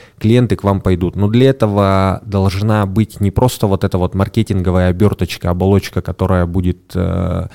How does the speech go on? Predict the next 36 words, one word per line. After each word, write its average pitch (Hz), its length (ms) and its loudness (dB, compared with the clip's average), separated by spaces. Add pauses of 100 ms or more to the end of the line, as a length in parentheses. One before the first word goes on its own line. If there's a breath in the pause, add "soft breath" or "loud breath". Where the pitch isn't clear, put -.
(300 loud breath)
привлекать 98 480 0
к - 40 -14
себе 92 240 -2
клиентов. 92 540 -4
Для 101 240 0
этого 98 240 0
должно 95 400 2
быть 95 300 -2
очень 101 380 0
глубокое, 101 800 2
взвешенное, 92 720 0
выверенное, 90 760 0 (600 loud breath)
сбалансированное 92 920 0
содержание. 87 720 -4
Вот - 300 -10
тогда 98 240 2
это 95 140 0
работает. - 440 -2 (480 loud breath)
Вот. 101 360 2
Ну 160 220 4
и 139 400 2
про 120 220 0
остальные 135 480 2
каналы, 104 460 2
типа, 90 840 0
там, 90 140 -2
контекстной 98 580 -2
рекламы, 110 640 0
соцсетей, 104 720 0
кросс-маркетинг. 98 1080 -2
Э, 87 320 -4
ну, 117 100 0
понятное 135 400 0
дело, 98 240 2
мы 95 120 0
взаимодействуем 92 880 0